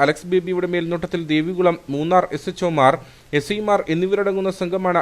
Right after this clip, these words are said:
കേസ് അന്വേഷിക്കുക. ശനിയാഴ്ചയാണ് ചൊക്കനാട് ഫാക്ടറിയിലെ സെക്യൂരിറ്റി ജീവനക്കാരനായ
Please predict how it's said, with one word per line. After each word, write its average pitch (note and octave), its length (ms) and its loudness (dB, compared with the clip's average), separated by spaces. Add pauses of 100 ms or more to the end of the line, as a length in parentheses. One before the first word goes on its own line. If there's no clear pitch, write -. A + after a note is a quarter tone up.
(140)
കേസ് E3 340 0
അന്വേഷിക്കുക. B2+ 540 -2 (400)
ശനിയാഴ്ചയാണ് E3+ 720 4 (120)
ചൊക്കനാട് F3+ 440 0
ഫാക്ടറിയിലെ F3 500 0 (120)
സെക്യൂരിറ്റി F3 520 -2
ജീവനക്കാരനായ E3 600 0